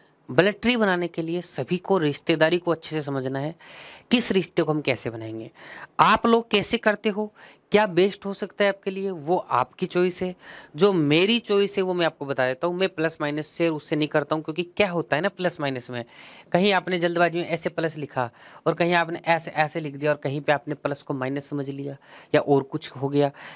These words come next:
कहीं आप ऐसे कपल के दो लाइन बनाते हो, कहीं आपने कुछ, मतलब कहीं भी कुछ भी छोटी सी भी, अगर जल्दबाजी में कहीं लिखने में भी थोड़ा इधर उधर होता है बड़े डायग्राम में, तो दिक्कत हो जाती है, इसलिए मैं प्लस माइनस से नहीं करवाता हूँ, ठीक है।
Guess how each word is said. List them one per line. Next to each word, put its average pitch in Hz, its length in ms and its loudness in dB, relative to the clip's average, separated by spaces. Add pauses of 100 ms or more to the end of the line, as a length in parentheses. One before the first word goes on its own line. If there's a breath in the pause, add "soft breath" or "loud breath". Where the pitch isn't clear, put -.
(100)
कहीं 165 200 4
आप 165 220 4
ऐसे 175 320 2 (300)
कपल 165 220 0
के 165 80 -2
दो 165 140 2
लाइन 165 180 0
बनाते 160 180 -2
हो, 160 60 -10
कहीं 156 220 -4
आपने 156 260 -2
कुछ, 156 340 -16
मतलब 160 260 -6 (200)
कहीं 214 240 2
भी 240 100 -6
कुछ 240 180 -10
भी 233 80 -8
छोटी 220 340 -4
सी 226 120 -8
भी, 220 180 -4 (440 loud breath)
अगर 175 180 4
जल्दबाजी 196 500 2
में 220 100 -4
कहीं 208 200 0
लिखने 208 320 -2
में 226 100 -4
भी 226 80 -2
थोड़ा 202 200 2
इधर 185 160 0
उधर 185 180 -4
होता 170 240 -2
है 170 60 -2
बड़े 160 200 0
डायग्राम 139 360 0
में, 165 140 -10
तो 226 100 -14
दिक्कत 175 320 -4
हो 127 60 -12
जाती 123 260 -4
है, - 80 -8
इसलिए 190 280 -2
मैं 180 120 -2
प्लस 151 280 -6
माइनस 131 220 -4
से 147 100 -8
नहीं 123 180 -6
करवाता 113 380 -4
हूँ, 113 160 -14 (520 loud breath)
ठीक 196 160 2
है। 123 100 2